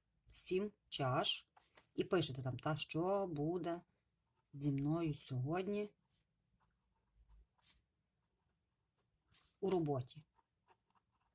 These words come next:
Записали. Тут дальше ви пишете чисто, чисту теорію внизу.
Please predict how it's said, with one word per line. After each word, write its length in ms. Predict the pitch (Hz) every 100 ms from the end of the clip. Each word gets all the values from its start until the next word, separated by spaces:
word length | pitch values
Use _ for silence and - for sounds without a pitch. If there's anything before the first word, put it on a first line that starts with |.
| _ _ _
Записали. 600 | 160 156 160 139 120 120 - _ _ _ - - - - - - - - _ _
Тут 360 | 254 320 - - _ _ 165
дальше 520 | 165 143 - 127 - - _
ви 340 | 180 220 - - _ _ _
пишете 580 | 185 202 220 - 143 131 _ -
чисто, 540 | - 202 - 196 180 -
чисту 320 | - - 220
теорію 520 | 214 - 165 135 127
внизу. 380 | 131 165 151